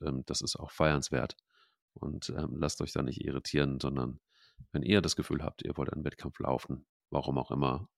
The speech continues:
und es tut euch gut, dann macht das. Ähm, und ich glaube, es ist auch völlig un-, in Ordnung, sich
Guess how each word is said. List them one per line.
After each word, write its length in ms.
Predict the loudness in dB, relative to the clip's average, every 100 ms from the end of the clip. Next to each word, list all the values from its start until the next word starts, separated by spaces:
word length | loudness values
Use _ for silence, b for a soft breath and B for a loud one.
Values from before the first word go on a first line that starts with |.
| _
und 280 | -8 -8 -6
es 200 | -10 -4
tut 160 | -4 -4
euch 160 | -4
gut, 220 | -2 -2
dann 80 | 2
macht 260 | 2 2 4
das. 240 | 2 2 B B B B B B -4
Ähm, 440 | 0 0 0 -2 -4 _ _ -8
und 140 | -6
ich 100 | 0
glaube, 240 | 0 0
es 80 | -2
ist 120 | -4
auch 80 | -4
völlig 260 | -2 -2 0
un-, 200 | -4 -4 -6
in 120 | -4
Ordnung, 540 | 2 2 2 -2 -4 -8 _ _
sich 500 | -6 0 0 -2 -12